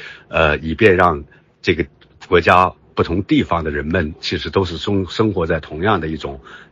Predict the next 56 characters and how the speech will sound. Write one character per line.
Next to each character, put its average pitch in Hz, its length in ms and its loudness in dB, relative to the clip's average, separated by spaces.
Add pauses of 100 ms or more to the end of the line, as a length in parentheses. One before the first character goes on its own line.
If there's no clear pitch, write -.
(140)
基 123 180 0
本 90 160 0
的 82 80 -4
法 76 220 -4
律 90 120 -6
准 78 220 -8
则 80 180 -10
之 98 140 -8
下， 87 320 0 (440)
呃， 76 440 -2
不 110 160 -4
同 101 140 -2
的 113 100 -2
时 113 180 -2
间 170 200 6
的 180 80 6
人 82 160 -2
民 76 240 -8 (320)
也 82 180 -2
能 82 160 -2
够 113 140 2
生 95 180 -2
活 85 140 -6
在 80 100 -2
同 76 240 -12
样 80 140 -4
的 - 80 -12
法 - 180 -6
律 82 140 -10
准 73 180 -12
则 76 180 -12
之 76 140 -12
下， 71 260 -2 (460)
呃， 71 720 -6
尤 85 160 0
其 - 80 -4
是 82 100 -4
涉 85 200 -2
及 - 100 -10
到 69 180 -8 (680)
基 - 160 -8
本 76 160 -6
权 - 260 -8
利 87 100 -6
的 85 120 -6
保 - 200 -8
障 92 220 0
方 78 200 -6
面， 73 220 -6 (460)
呃， 76 320 -2
政 85 220 2
府 73 200 -10
权 73 260 -8
力 90 100 -6
的 85 100 -2
运-， 92 320 0